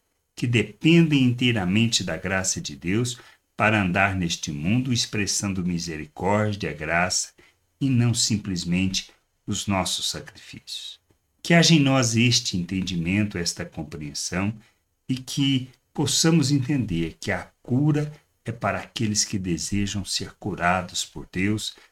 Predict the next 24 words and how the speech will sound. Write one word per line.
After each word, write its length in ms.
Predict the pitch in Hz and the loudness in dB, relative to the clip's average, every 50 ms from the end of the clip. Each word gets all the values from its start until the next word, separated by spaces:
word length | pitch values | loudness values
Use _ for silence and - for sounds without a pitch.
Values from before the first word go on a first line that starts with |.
| _ _ | _ _
sarados 800 | - - - - - 113 98 95 101 110 113 113 117 104 85 - | -6 -2 0 2 4 4 4 4 6 6 4 4 2 -2 -4 -4
por 260 | - - - 73 69 | -6 -6 -10 -8 -4
eles, 420 | 80 87 92 98 113 107 104 - - | -2 -2 -2 -2 -4 -8 -8 -8 -4
liberto 760 | 127 110 90 90 92 - - 123 127 117 110 - - - 104 | -2 -2 -2 -4 -8 -2 2 2 4 4 2 -2 -6 -8 -8
dos 220 | 90 90 90 - | -6 -4 -6 -6
pecados, 720 | - - - - - - 87 87 90 92 92 104 - - - - - - _ _ - | -6 -8 -12 -12 -6 -2 0 0 0 0 -2 -6 -12 -14 -14 -18 -20 -20 _ _ -6
liberto 400 | - 113 113 139 131 123 - 143 | -4 0 2 2 2 2 0 -4
do 120 | 123 123 117 | -4 -4 -4
domínio 500 | 117 117 101 101 104 110 123 123 110 95 | 0 0 2 4 4 4 4 4 2 0
dos 200 | 92 90 85 - | -2 -6 -10 -10
pecados 580 | - - - - - 92 92 95 98 90 - | -12 -16 -10 -6 -2 -2 -2 -2 -2 -6 -8
para 240 | - - 98 95 95 | -8 -8 -6 -6 -6
viver 640 | 87 90 92 87 80 76 78 - - 107 113 120 117 | -6 -6 -6 -8 -8 -8 -12 -4 -2 0 2 2 2
segundo 480 | - - - 101 87 95 101 95 85 82 | 0 0 -2 -4 -4 -4 -4 -4 -2 -4
a 60 | 78 | -6
justiça, 800 | 78 - 73 - - - - - 110 120 123 123 - 139 143 - - - _ _ _ _ _ - | -8 -10 -10 -10 -10 -8 -4 -2 -2 0 0 -2 -4 -6 -8 -12 -18 -20 _ _ _ _ _ -2
expressando 760 | - 147 147 151 - 123 113 104 - - 110 98 90 85 76 | 0 0 0 0 0 0 0 0 0 0 0 -2 -2 -4 -6
o 60 | 65 | -8
reino 500 | 65 - - 110 123 131 143 143 147 147 - _ _ _ _ _ - | -8 -2 2 4 4 4 4 2 0 -2 -6 _ _ _ _ _ -4
e 60 | - | -2
a 60 | 113 101 | -2 0
vontade 520 | 104 95 87 87 - 85 80 76 - 73 | 0 -2 -4 -4 -4 -6 -6 -6 -8 -14
do 120 | 71 67 | -16 -18
Pai. 300 | - - - 62 62 - | -18 -16 -14 -14 -14 -14